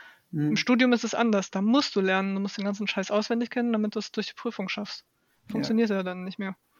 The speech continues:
Speaker 1: Also es ist einfach, im Studium ist halt so, von der Menge her ist es halt einfach nicht mehr stemmbar, nichts zu machen. Es geht einfach nicht.
Speaker 2: Genau. Und, äh, ich hab zwar dann den halben Tag gelernt, also ich war dann in der Bibliothek und hab irgendwie den Stoff wieder gekaut, aber halt am nächsten Tag war der weg und ich hab wieder bei Null angefangen.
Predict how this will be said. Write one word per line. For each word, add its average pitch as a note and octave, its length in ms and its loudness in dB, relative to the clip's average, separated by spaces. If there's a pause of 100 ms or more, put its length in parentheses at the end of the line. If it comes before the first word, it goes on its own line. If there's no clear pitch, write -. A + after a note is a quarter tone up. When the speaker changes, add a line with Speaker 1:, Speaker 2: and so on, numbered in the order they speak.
Speaker 1:
Also E3 200 4
es D3 140 2
ist - 40 -4
einfach, D3+ 240 2
im E3 120 4
Studium F3 340 6
ist D#3+ 140 2
halt D3 160 6
so, D3 160 4
von D3 220 -4
der C#3 100 4
Menge D3+ 320 6
her C#3+ 220 4
ist C#3+ 120 0
es D#3+ 100 -2
halt D#3 160 0
einfach D3 260 -2
nicht D3 180 -2
mehr C#3+ 140 0
stemmbar, C#3+ 560 4
nichts D3+ 380 0
zu - 100 -4
machen. C#3 280 -4
Es - 120 -20
geht C#3+ 140 -2
einfach C#3+ 200 -8
nicht. - 180 -10 (120)
Speaker 2:
Genau. G3 320 -2 (600)
Und, G3 420 -4
äh, F#3+ 320 -2
ich - 100 -4
hab G3+ 160 0
zwar A3+ 160 8
dann G#3+ 380 4
den G3+ 140 2
halben G#3 200 4
Tag G#3 200 2
gelernt, G3+ 500 0
also G3 180 -2
ich G3 120 -2
war G#3 80 4
dann G3+ 180 2
in F#3+ 60 -2
der F#3+ 80 0
Bibliothek F#3+ 680 -2
und G3+ 120 -2
hab G3 100 -4
irgendwie G3 240 -2
den F#3+ 160 -4
Stoff - 260 -2
wieder C4 220 2
gekaut, C4+ 640 -2
aber G3+ 400 0
halt G3+ 240 -4
am G3+ 100 -2
nächsten G3+ 260 -6
Tag G#3 200 -4
war G#3+ 80 -2
der G3+ 140 2
weg G3 180 -2
und F#3+ 140 -6
ich G3+ 80 -4
hab G3 80 -6
wieder G#3 160 -8
bei G3+ 100 -2
Null G3+ 240 2
angefangen. F#3 540 -8